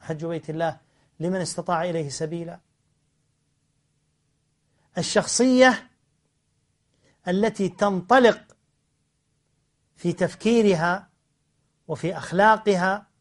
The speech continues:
وفي عواطفها من كتاب الله سبحانه وتعالى وسنة رسوله صلى الله عليه وسلم.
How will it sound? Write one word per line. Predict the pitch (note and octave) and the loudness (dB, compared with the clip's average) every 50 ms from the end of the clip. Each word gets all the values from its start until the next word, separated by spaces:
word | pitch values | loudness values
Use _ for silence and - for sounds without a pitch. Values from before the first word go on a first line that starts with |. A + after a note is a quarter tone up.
| _ _ _ _ _ _ _ _ _ _ - | _ _ _ _ _ _ _ _ _ _ -8
وفي | E3 D3+ - F#3 F3+ | -8 -6 -4 -4 -2
عواطفها | D3+ D#3 F3 E3+ F3 F3 E3+ E3 - A3+ A#3 G#3+ A#3+ A3+ G#3+ G3+ A3 A3+ A#3+ C4+ - _ _ _ _ _ _ _ _ _ _ _ _ _ _ _ _ _ _ _ _ _ _ _ _ _ _ _ _ _ - | -2 0 0 2 2 2 2 2 0 -2 -2 0 0 2 4 4 4 4 4 2 -4 _ _ _ _ _ _ _ _ _ _ _ _ _ _ _ _ _ _ _ _ _ _ _ _ _ _ _ _ _ -2
من | F#3 G#3 B3 C4+ C#4+ C#4 C#4+ D#4+ - _ _ _ _ _ _ _ _ _ _ _ _ _ _ _ _ _ _ _ _ _ _ _ _ _ _ _ _ _ _ - | 2 4 4 4 4 2 0 -2 -8 _ _ _ _ _ _ _ _ _ _ _ _ _ _ _ _ _ _ _ _ _ _ _ _ _ _ _ _ _ _ -14
كتاب | - E3+ - G3+ G#3 F#3+ G3 | -10 -4 0 0 0 2 0
الله | F#3+ G3 G3+ F#3 F3 | 0 0 -2 -2 -4
سبحانه | - - F3 - - F#3 F#3 F3+ F3 | -4 -8 -10 -8 -6 -6 -4 -4 -4
وتعالى | E3 D3+ - D#3+ D#3+ F3 F3 E3+ | -6 -6 -8 -6 -6 -4 -4 -6
وسنة | D#3 - - E3 D3+ C3+ - D3+ | -6 -8 -8 -10 -10 -10 -10 -10
رسوله | C#3 B2+ - F3 F3 D3+ C3+ C3 | -12 -10 -10 -10 -10 -10 -10 -10
صلى | - - C#3 C3+ | -10 -12 -12 -12
الله | C3 C3+ A#2+ A2+ B2 | -12 -14 -14 -16 -18
عليه | B2+ B2+ A#2+ | -18 -18 -20
وسلم. | A2 - - B2+ _ | -20 -20 -20 -20 _